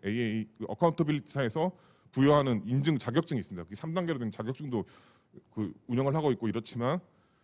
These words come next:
사실은 이게 아까 아이에스 에이 삼천에서 말씀드렸던 수준이냐, 그 뭐, 라고 물어보면 그 정도 수준이라고 말씀드리긴 좀 어렵죠. 사실은 이게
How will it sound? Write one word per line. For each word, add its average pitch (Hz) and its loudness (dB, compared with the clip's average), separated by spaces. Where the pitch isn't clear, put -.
사실은 202 4
이게 160 4
아까 135 2
아이에스 185 4
에이 175 2
삼천에서 220 2
말씀드렸던 170 2
수준이냐, 151 2
그 135 -2
뭐, 107 -4
라고 123 2
물어보면 143 4
그 - -8
정도 156 2
수준이라고 147 -2
말씀드리긴 113 -2
좀 95 -8
어렵죠. 101 -4
사실은 160 -6
이게 110 0